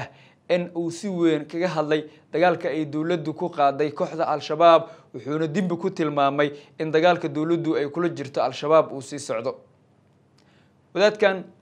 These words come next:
khudbadiisa dhinacyo kale uu ka hadlay, wuxuu sheegay in labada dhinac ee dagaalamaya ay yihiin wiilal Soomaaliyeed oo dhalinyaro ah, hadba qofkii dhintana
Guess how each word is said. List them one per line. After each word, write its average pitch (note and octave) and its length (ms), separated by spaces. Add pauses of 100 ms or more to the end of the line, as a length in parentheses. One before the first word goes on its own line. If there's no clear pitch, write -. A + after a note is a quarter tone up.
khudbadiisa F3+ 720
dhinacyo E3 400
kale F3+ 240 (120)
uu E3 180
ka G#3+ 180
hadlay, E3+ 200
wuxuu F3+ 200
sheegay D#3+ 480 (520)
in D#3 120
labada E3 320
dhinac E3 360
ee D3 100
dagaalamaya D3 760
ay C#3+ 140 (100)
yihiin D3 420 (280)
wiilal D3 280
Soomaaliyeed C3+ 920
oo C3+ 140
dhalinyaro C3+ 580
ah, D3 240 (240)
hadba C#3+ 380
qofkii F#3 420
dhintana E3+ 480